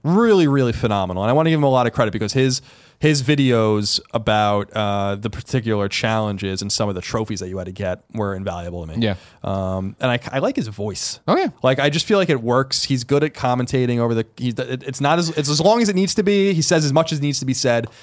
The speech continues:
Speaker 1: and he gets you from point A to
Speaker 2: He
Speaker 1: point
Speaker 2: does
Speaker 1: B.
Speaker 2: a great job of it, I feel, in the same way we do, where we talk to the best friends, right? You feel like you know Brian just by watching those videos. He gets them up super timely. He's, and he has a, another job, too, if, uh, memory serves, like, a real job. This is just something he does. But, like, Uncharted, he had everything up for Uncharted on launch day, and that's how I got my platinum so quick, just watching his and
Speaker 1: Right.
Speaker 2: figuring out where I had to go for certain things.
Speaker 1: So props to him. And so,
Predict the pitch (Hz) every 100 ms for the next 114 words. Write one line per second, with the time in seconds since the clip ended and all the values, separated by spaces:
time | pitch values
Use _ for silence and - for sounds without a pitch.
0 | - - 120 120 117 117 117 110 107 101
1 | 208 226 233 196 180 151 151 147 131 123
2 | 127 120 127 123 117 123 120 113 110 104
3 | 104 104 117 107 110 101 98 - 95 92
4 | 98 104 113 123 110 104 107 117 87 76
5 | 87 90 98 95 95 98 92 101 95 85
6 | 92 - 120 123 120 131 131 135 127 -
7 | 123 113 131 143 143 139 139 113 107 110
8 | 113 120 127 139 117 110 120 104 120 110
9 | 101 117 101 101 104 101 107 98 - 104
10 | 90 95 95 101 95 95 92 92 98 92
11 | 110 98 101 95 98 - 123 123 - 123
12 | 110 92 110 107 - 110 107 107 107 -
13 | 101 98 101 104 104 95 92 92 95 95
14 | 90 95 - 92 95 95 87 92 95 92
15 | 98 92 95 101 90 - - 95 92 90
16 | 98 98 107 98 92 90 90 87 90 92
17 | - - - 90 82 73 - - 139 131
18 | 165 147 - 117 101 95 131 135 202 190